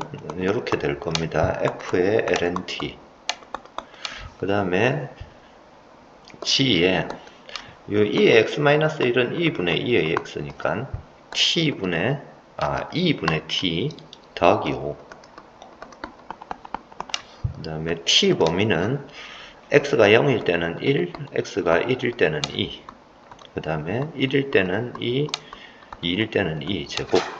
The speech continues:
요렇게 될 거예요. 자, 구하라고 한 거 F 엘엔 티, 요건 지티죠.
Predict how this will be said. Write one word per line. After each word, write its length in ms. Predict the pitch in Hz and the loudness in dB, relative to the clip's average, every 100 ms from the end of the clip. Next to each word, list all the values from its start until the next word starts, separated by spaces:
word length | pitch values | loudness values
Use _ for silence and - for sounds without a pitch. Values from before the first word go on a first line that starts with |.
| - 82 | -8 -2
요렇게 280 | 90 - - | -2 -2 -8
될 80 | - 69 | -6 -2
거예요. 300 | 71 73 71 101 - - - - - - - - - - | 0 0 0 -2 -4 -6 -4 -4 -4 -18 -20 -20 -20 -2
자, 220 | 95 - | 0 2
구하라고 480 | - 143 202 208 190 | 8 10 10 6 4
한 140 | 117 | 4
거 140 | - 110 | 2 2
F 300 | 160 - 135 | 2 -2 0
엘엔 300 | 110 120 139 | 0 0 -2
티, 340 | - 143 101 87 | -4 -4 -4 -2
요건 240 | 123 139 123 | -2 0 -4
지티죠. 800 | - - - 180 - 87 - | -6 -6 -4 -4 -2 -4 -4